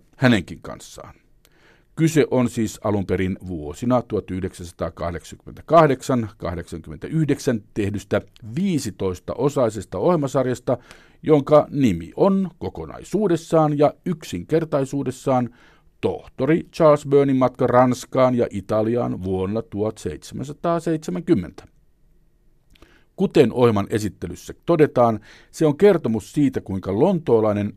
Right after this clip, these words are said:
Oxfordin yliopiston musiikkitieteen tohtori Charles Burney teki vuonna tuhatseitsemänsataaseitsemänkymmentä laajan matkan Ranskan ja Italiaan. Matkan tarkoituksena Burnilla oli kerätä materiaalia, jotta voisi myöhemmin kirjoittaa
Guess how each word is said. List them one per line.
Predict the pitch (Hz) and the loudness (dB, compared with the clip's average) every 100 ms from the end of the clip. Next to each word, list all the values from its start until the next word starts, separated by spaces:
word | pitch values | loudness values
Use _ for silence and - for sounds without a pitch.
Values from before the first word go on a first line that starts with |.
| - | -6
Oxfordin | 175 - - 95 98 | -6 -2 0 0 0
yliopiston | 101 104 98 90 90 104 98 | -4 -4 -4 -6 -8 -6 -4
musiikkitieteen | 131 165 143 - - 90 80 80 78 | -2 -2 -2 -6 -10 -8 -8 -12 -8
tohtori | - 175 - 160 156 - _ - | -2 -2 2 2 2 -6 _ -6
Charles | 120 85 - | -2 -2 2
Burney | 147 160 156 156 - - - | 2 2 0 -6 -16 -12 -2
teki | 110 160 185 - | -2 -2 -6 -2
vuonna | 120 104 | -2 -2
tuhatseitsemänsataaseitsemänkymmentä | - 80 - 90 87 71 - - 165 165 156 147 147 135 147 - | -6 -10 -10 -12 -12 -16 -10 -2 -2 -2 -6 -4 -4 -2 -4 -4
laajan | 104 113 170 151 123 107 | -2 4 4 4 2 0
matkan | 135 139 - 127 - | 0 -2 -4 -4 -4
Ranskan | 95 82 - 175 | -8 -8 -6 -4
ja | 147 | -4
Italiaan. | 82 - - - - _ _ - - - | -6 -12 -20 -20 -20 _ _ -20 -20 -4
Matkan | 101 113 104 92 | -2 0 -2 0
tarkoituksena | 120 151 165 127 117 101 - 104 | 4 6 4 0 -2 -8 -8 -4
Burnilla | 98 117 110 101 | 2 2 2 0
oli | 101 98 | -2 -4
kerätä | - 101 90 | -4 -4 -4
materiaalia, | 85 95 120 - 135 139 131 131 127 131 _ _ | -4 -2 0 2 2 0 0 0 -2 -4 _ _
jotta | 143 160 - 92 | -2 0 -2 0
voisi | 113 135 | 0 2
myöhemmin | 160 165 143 127 117 | 2 2 4 2 0
kirjoittaa | 127 117 110 - 104 | 0 0 0 0 0